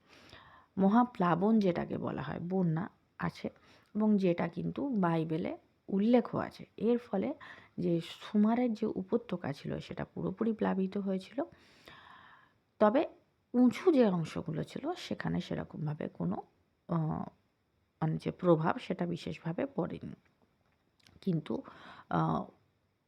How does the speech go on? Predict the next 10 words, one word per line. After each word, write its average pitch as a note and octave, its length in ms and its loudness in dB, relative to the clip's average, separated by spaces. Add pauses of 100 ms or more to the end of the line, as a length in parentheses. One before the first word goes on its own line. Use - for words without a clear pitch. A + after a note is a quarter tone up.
(260)
মানব F3 540 4
বা E3 160 0
প্রাণীকুল E3 880 -4
বা D#3 160 -6
নিম্ন A#3 480 6
অংশে E3 360 -2
কিন্তু A3+ 480 -6 (160)
বলা - 200 -4
যায় E3 280 -4
যে F#3+ 140 -4